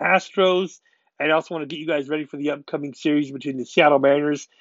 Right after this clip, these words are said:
and the Texas Rangers. So first, we will get started by talking about this fun series between the Mariners and the Astros. Game one featured a really good pitching matchup between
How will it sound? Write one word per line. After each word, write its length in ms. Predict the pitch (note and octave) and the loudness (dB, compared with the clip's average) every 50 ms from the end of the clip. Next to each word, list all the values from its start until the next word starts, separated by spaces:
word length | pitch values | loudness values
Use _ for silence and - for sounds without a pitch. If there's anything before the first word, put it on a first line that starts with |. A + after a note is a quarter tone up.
| _ _ _ _ - | _ _ _ _ 0
and 160 | - C#3+ D3 | 0 0 0
the 60 | C3+ | 0
Texas 420 | B2 - C#3 C3 - - C#3+ - - | -4 -4 -4 -6 -4 -6 -8 -6 -4
Rangers. 460 | C#3+ C3 A#2+ A#2 A#2 A2 G#2 G#2 - | -4 -4 -4 -6 -8 -10 -10 -10 -8
So 100 | - B2 | -10 -10
first, 460 | - - E3 D#3 D#3 D3+ - - _ _ _ _ _ _ _ _ _ - | -2 2 4 4 4 4 0 -6 _ _ _ _ _ _ _ _ _ -4
we 80 | D#3+ | -2
will 80 | D#3+ E3+ | 0 0
get 160 | D3+ F3 C#3 | 0 -2 -2
started 340 | - - F3 F3 F3 E3+ D3+ | 2 4 4 4 4 4 2
by 120 | D3 C#3+ | -2 -2
talking 320 | C3+ - G3 G3 G3 G#3 F3 | 2 2 2 2 2 0 -4
about 160 | D#3 D3 C#3+ | -6 -4 -4
this 180 | D#3+ D#3 D#3 | -6 -6 -6
fun 520 | - - _ _ F#3 F3+ F3+ F#3 F#3 F3+ E3 _ _ _ _ _ _ _ _ _ | -10 -20 _ _ 0 2 2 0 -2 -6 -14 _ _ _ _ _ _ _ _ _
series 420 | _ - F#3+ F#3+ F#3+ F#3+ F3+ D3+ | _ -6 -4 -4 -4 -4 -6 -10
between 300 | D#3+ D#3+ - F3+ F3+ E3 | -12 -14 -12 -10 -10 -8
the 80 | D#3 D3+ | -8 -6
Mariners 380 | D3 D#3 D#3 D#3+ D#3+ D#3+ C#3+ | -4 -2 -2 -2 -2 -4 -6
and 100 | D3 D3 | -8 -8
the 60 | C#3+ | -8
Astros. 800 | B2+ C3 C3+ D3+ D3+ - - - E3 D#3+ D#3+ D#3 D#3 D3 - - _ _ _ _ _ _ _ - C#3 | -8 -4 -4 -4 -4 -4 -4 -2 0 0 0 0 -2 -4 -10 -16 _ _ _ _ _ _ _ -6 0
Game 240 | D#3+ F3 F#3+ F#3+ F3 | 2 2 2 2 0
one 540 | E3 D#3+ F3 F#3+ G3 G3 G3 G3+ G3+ F#3+ F#3 _ _ _ _ _ _ - | -2 0 2 4 4 2 2 -2 -6 -12 -14 _ _ _ _ _ _ -12
featured 360 | G#3 G3 D3+ - G3 F#3 D#3+ C#3+ | -10 -10 -8 -8 -8 -8 -8 -6
a 140 | D3 D#3+ | -6 -4
really 300 | D#3+ D3 D3+ F3+ F#3+ F#3 | -4 -4 -4 -4 -4 -4
good 200 | D#3 F3 E3 - | -4 -8 -8 -8
pitching 280 | _ F#3 E3 - F#3 E3+ | _ -14 -14 -12 -8 -6
matchup 440 | E3+ E3+ E3 - - F3 F3 D3+ D3+ | -4 -4 -4 -4 -4 -6 -6 -6 -8
between 440 | D3 - - - E3+ D#3+ D#3 D3 | -14 -16 -12 -8 -8 -8 -8 -8